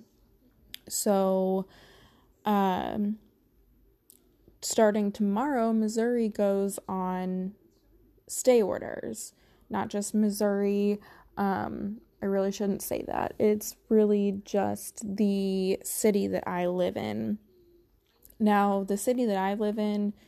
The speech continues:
I don't really wanna triangulate myself, but the city that I live in, it's not set up like other cities. So we have the county and the city, and why they're not together, I don't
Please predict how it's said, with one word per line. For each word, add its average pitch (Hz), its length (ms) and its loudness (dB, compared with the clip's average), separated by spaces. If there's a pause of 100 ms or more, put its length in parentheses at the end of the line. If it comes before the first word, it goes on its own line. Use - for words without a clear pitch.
(160)
I - 60 -6
don't 208 120 0
really 233 160 -2
wanna 208 200 0
triangulate 196 800 -2
myself, 214 720 -2 (380)
but 208 140 -2
the 214 80 0
city 269 280 0
that 247 140 6
I 214 140 0
live 196 260 0
in, 190 380 -2 (100)
it's 196 320 -4
not 190 640 0 (560)
set - 320 -2
up 190 300 0
like 190 260 0
other 190 680 2 (220)
cities. - 920 -4 (360)
So 202 420 4
we 214 200 0
have 196 640 0 (800)
the 202 80 0
county 269 560 0
and 214 220 0
the 196 100 0
city, 190 580 2
and 185 160 -4
why 180 160 0
they're 180 140 -4
not 180 260 -8
together, 202 800 0
I 202 100 0
don't 185 420 -2